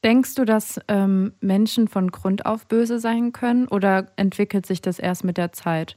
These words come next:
Also denkst du, man kann gut geboren werden und man kann schlecht, äh, böse geboren werden?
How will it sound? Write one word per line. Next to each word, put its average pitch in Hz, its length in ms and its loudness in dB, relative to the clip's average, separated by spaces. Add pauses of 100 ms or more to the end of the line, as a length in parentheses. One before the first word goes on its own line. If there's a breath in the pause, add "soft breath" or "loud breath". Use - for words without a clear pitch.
(160 soft breath)
Also 202 160 2
denkst 233 200 6
du, 254 60 4
man 196 260 4
kann 233 320 2
gut 226 280 2
geboren 240 440 4
werden 240 440 4
und 202 120 2
man 190 140 2
kann 180 220 -2
schlecht, 190 320 -4
äh, 190 140 6
böse 214 320 2
geboren 226 440 2
werden? 240 380 0